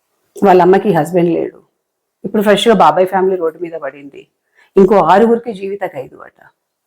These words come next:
ఒక్క ఆడపిల్ల కామానికి, ఇది ప్రేమ కాదండి, కామం, కామానికి ఇన్ని ఫ్యామిలీస్ బలైనాయి. ఇంకా మీరు అమృత, అమృత, అమృత, అమృతకు అన్యాయం జరిగింది, అమృతకు అన్యాయం జరిగింది.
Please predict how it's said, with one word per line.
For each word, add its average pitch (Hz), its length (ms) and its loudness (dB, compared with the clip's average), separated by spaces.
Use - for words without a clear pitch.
ఒక్క - 240 -2
ఆడపిల్ల 196 640 2
కామానికి, 170 840 0
ఇది 165 280 -8
ప్రేమ 180 340 -2
కాదండి, 143 500 -4
కామం, 156 400 0
కామానికి 165 800 0
ఇన్ని 214 200 6
ఫ్యామిలీస్ 202 500 -4
బలైనాయి. - 320 -6
ఇంకా 285 260 6
మీరు 320 200 4
అమృత, 262 320 0
అమృత, 220 380 0
అమృత, 196 360 -2
అమృతకు 190 400 0
అన్యాయం 170 320 -2
జరిగింది, 185 360 -6
అమృతకు 156 380 -4
అన్యాయం 147 280 -8
జరిగింది. - 380 -20